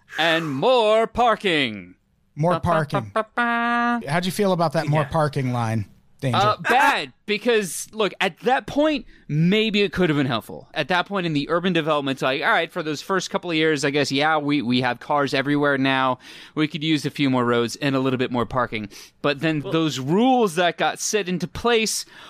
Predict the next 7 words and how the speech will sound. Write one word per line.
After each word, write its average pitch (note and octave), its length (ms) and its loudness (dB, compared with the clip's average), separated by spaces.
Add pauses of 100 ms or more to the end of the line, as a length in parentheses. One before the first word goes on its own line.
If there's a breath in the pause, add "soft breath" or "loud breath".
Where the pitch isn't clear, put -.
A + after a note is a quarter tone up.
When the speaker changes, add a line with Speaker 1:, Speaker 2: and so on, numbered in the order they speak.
Speaker 1:
were C4+ 220 2
never D#4 500 0
changed D4 580 2
for A3+ 160 0
seventy A3 520 -2
Speaker 3:
Yeah. A#3+ 220 0
Speaker 1:
years. C4+ 580 0